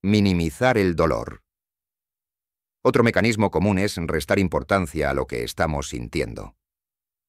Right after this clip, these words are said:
Las personas que minimizan su sufrimiento a menudo lo comparan con el dolor de los demás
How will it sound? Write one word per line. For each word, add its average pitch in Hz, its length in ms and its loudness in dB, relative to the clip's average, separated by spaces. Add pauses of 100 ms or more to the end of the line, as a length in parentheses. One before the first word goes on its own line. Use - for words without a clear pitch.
(160)
Las 117 160 2
personas 123 400 0
que 107 100 0
minimizan 95 520 0
su 92 120 -4
sufrimiento 82 760 -4 (340)
a 127 80 2
menudo 156 280 2
lo 131 120 2
comparan 123 420 0
con 85 160 -2
el 73 100 -2
dolor 78 280 0
de 71 120 -2
los 71 160 -4
demás 80 460 -2